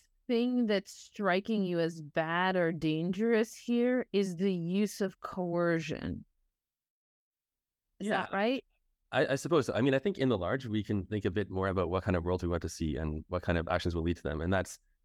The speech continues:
Speaker 2: a different discussion. I guess I just sort of, in the small, sort of, like, naive, immediate morality, it really seems tough when you, again, like, attach a shock collar to somebody and make them do things that they don't want.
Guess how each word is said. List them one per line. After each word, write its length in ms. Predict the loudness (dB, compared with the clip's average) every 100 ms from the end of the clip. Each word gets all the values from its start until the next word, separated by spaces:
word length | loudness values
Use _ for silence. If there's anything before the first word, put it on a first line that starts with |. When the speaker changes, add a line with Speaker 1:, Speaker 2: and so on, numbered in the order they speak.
| -8
Speaker 2:
a 80 | -2
different 180 | 0 0
discussion. 340 | 0 0 2
I 60 | 2
guess 160 | 4
I 60 | 2
just 280 | 2 -2 -8 -6
sort 160 | 0 2
of, 140 | 2 -4 _ _ 0
in 160 | 2
the 80 | 2
small, 380 | 2 2 4 2
sort 140 | 0
of, 80 | 0
like, 100 | 0
naive, 400 | 0 0 -2 -6 _ _ -6
immediate 300 | 0 2 2
morality, 600 | 0 -2 0 -2 -4 -6 _ _ _ _
it 80 | -2
really 440 | 2 4 2 -2 -8 _ _ _
seems 600 | -2 2 2 0 -8 -18 _ _ _ -2
tough 220 | 0 2
when 140 | 2
you, 160 | 2 2
again, 180 | 2 2
like, 220 | 0 -6
attach 320 | -4 -4 -2 -6
a 100 | -6
shock 260 | 0 0
collar 200 | 2 2
to 60 | 2
somebody 320 | 0 0 0
and 140 | 0 -4 _ _
make 120 | 0 2
them 80 |
do 100 | 2
things 180 | 2 0
that 80 | 0
they 80 | 0
don't 200 | 0 -2
want. 300 | -4 -6